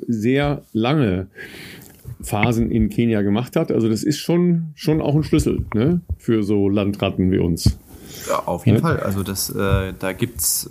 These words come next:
Speaker 2: genügend, die darauf, glaub ich, äh, setzen und schwören. Es gibt immer wieder auch natürlich Leute, die, ähm, sagen, hey, Höhe hat alles irgendwo seine Daseinsberechtigung, ist aber jetzt nicht so, dass man's machen muss, um erfolgreich zu sein. Ähm, wir hatten ja auch schon mal,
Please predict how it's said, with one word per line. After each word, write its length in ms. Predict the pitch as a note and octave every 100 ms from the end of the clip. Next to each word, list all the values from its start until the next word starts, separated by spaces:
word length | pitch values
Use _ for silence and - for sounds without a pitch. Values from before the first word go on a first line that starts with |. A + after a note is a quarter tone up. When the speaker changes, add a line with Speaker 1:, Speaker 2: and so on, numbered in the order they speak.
| -
Speaker 2:
genügend, 540 | A#2 A#2 B2 D#3 C#3+
die 80 | C3
darauf, 360 | B2+ A#2 B2 -
glaub 220 | B2 A#2
ich, 240 | A#2 - G#2
äh, 480 | G#2+ G#2+ G#2+ - -
setzen 540 | A2 B2 C3 - C3+
und 260 | A#2 A2 G2+ -
schwören. 440 | - G2+ G#2+ E3
Es 180 | A2 -
gibt 280 | F3+ - -
immer 220 | D3 B2+
wieder 320 | B2+ C3+ C3+
auch 160 | - -
natürlich 280 | A#2 A#2 A2+
Leute, 220 | A#2 A#2
die, 300 | A2+ A2 G#2+ - - - -
ähm, 500 | G#2+ G2 G2+ G2+ G2+ - - - - - -
sagen, 300 | - G2 G#2+
hey, 300 | G2 G#2 G#2+ - G2+
Höhe 340 | G#2 A#2 A#2+ -
hat 360 | F#2 G#2+ -
alles 300 | - A2+ A2+
irgendwo 260 | - A2 A2
seine 200 | A2 G#2+
Daseinsberechtigung, 680 | G#2+ C#3 B2+ A#2+ B2 A#2+ A#2
ist 240 | - G#2+ A2
aber 140 | A2
jetzt 160 | G#2+ B2
nicht 140 | A2+
so, 120 | A2+
dass 160 | A2 G#2+
man's 180 | G#2 -
machen 220 | G#2+ A2
muss, 200 | C#3 C#3
um 140 | A#2+
erfolgreich 400 | B2 C3 B2+ B2+
zu 100 | B2+
sein. 280 | B2 C3+ D3 - - - - - -
Ähm, 460 | A2 G#2+ G#2+ G#2+ - _ _ _ _ - - - - -
wir 160 | A2+ G#2+
hatten 160 | -
ja 100 | A#2+
auch 100 | -
schon 180 | - B2
mal, 260 | A2+ A2